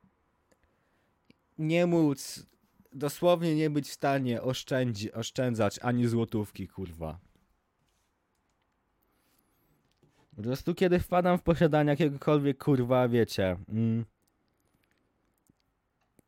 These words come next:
jakichkolwiek pieniędzy, muszę to, kurwa, przejebać od razu.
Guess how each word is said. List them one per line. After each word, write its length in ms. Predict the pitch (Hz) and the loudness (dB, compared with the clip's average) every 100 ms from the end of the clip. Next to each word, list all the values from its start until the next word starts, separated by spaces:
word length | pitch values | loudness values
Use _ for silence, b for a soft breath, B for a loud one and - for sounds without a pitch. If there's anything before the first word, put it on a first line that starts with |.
| _ _ _ | _ _ _
jakichkolwiek 560 | 123 143 147 170 151 147 | -4 -2 0 0 0 0
pieniędzy, 460 | 143 139 151 147 147 | 0 0 2 2 2
muszę 260 | 147 - | 0 -2
to, 140 | 139 139 | -6 -6
kurwa, 360 | - 143 127 | -2 -2 -2
przejebać 680 | - - 113 95 87 85 - | -4 -2 0 0 -2 -6 -8
od 100 | 90 | -8
razu. 440 | 87 85 87 80 | -6 -6 -8 -14